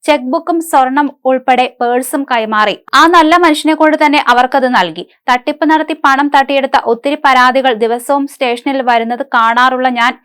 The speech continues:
യാതൊരു പ്രതിഫലവും ആഗ്രഹിക്കാതെ ആരുടെയോ കയ്യിൽ നിന്നും നഷ്ടപ്പെട്ട ഏകദേശം നാലര ലക്ഷം രൂപ വരുന്ന ആ മുതൽ അതിന്റെ യഥാർത്ഥ ഉടമസ്ഥനിലേക്ക് തന്നെ കിട്ടാൻ വേണ്ട ഏർപ്പാടുകൾ ചെയ്ത ആ നല്ല മനുഷ്യന് മനസ്സുകൊണ്ട് ഒരു സല്യൂട്ട് നൽകി ആ പേഴ്സ് കൈമാറി.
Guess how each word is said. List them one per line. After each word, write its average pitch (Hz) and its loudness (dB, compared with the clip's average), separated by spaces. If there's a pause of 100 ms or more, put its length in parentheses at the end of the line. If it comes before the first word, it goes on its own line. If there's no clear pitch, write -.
(200)
യാതൊരു 277 0
പ്രതിഫലവും 269 -2
ആഗ്രഹിക്കാതെ 240 0 (240)
ആരുടെയോ 302 2
കയ്യിൽ 269 0
നിന്നും 262 -4
നഷ്ടപ്പെട്ട 247 -4 (100)
ഏകദേശം 240 -4
നാലര 262 0
ലക്ഷം 262 -6
രൂപ 240 -2
വരുന്ന 240 0
ആ 226 4
മുതൽ 226 -2 (280)
അതിന്റെ 240 0
യഥാർത്ഥ 262 0
ഉടമസ്ഥനിലേക്ക് 247 -4
തന്നെ 233 -4 (120)
കിട്ടാൻ 254 -2
വേണ്ട 233 -2 (120)
ഏർപ്പാടുകൾ 233 0
ചെയ്ത 226 -6 (460)
ആ 240 6
നല്ല 262 2
മനുഷ്യന് 254 0
മനസ്സുകൊണ്ട് 262 2 (100)
ഒരു 254 2
സല്യൂട്ട് 269 2
നൽകി 247 -2
ആ 233 4
പേഴ്സ് 254 -2
കൈമാറി. 196 -2